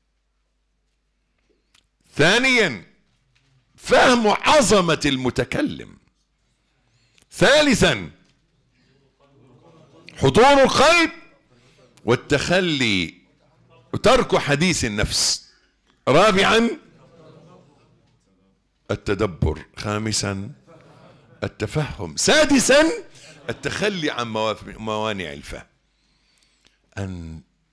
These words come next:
تتخلى عما يمنع الفهم. أول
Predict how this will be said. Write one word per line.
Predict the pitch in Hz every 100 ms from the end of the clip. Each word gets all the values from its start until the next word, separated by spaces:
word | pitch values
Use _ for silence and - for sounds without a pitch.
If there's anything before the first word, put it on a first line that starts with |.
| _ _ _ _ _ _ _ _ _ -
تتخلى | 107 - 92 175 147 98
عما | 90 92 85 82
يمنع | 92 127 110 78 71
الفهم. | 76 - 90 71 _ _ _ _ _ _ _ _ _ _ _ _ _ _ _
أول | 147 113 92 78 71